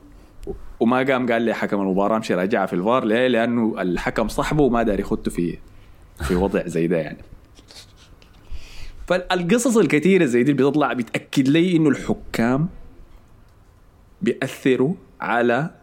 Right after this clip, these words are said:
مسار منافسات الدوري دي. منافسات الدوري الكبيرة دي دايرين يكون عندهم يد عليها.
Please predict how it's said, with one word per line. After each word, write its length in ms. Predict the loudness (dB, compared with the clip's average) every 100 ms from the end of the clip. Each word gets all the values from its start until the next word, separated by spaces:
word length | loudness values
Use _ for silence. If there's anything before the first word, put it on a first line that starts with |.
| -4
مسار 560 | -2 0 0 0 0 -4 -12 -20 -8 -2
منافسات 580 | 0 -2 -4 -4 -2
الدوري 360 | -2 0 0 0
دي. 140 | -4 -8 -8 -10 -10 -12 -6
منافسات 420 | -4 -4 -2 -4 0
الدوري 260 | 0 0
الكبيرة 400 | -2 -2 0 2
دي 180 | 0 -2 -6 -20 -20 -20 -20 -16 -2
دايرين 300 | 2 4 2
يكون 240 | 2 0
عندهم 360 | 2 0 0 0
يد 160 | 0
عليها. 320 | 0 -2 -4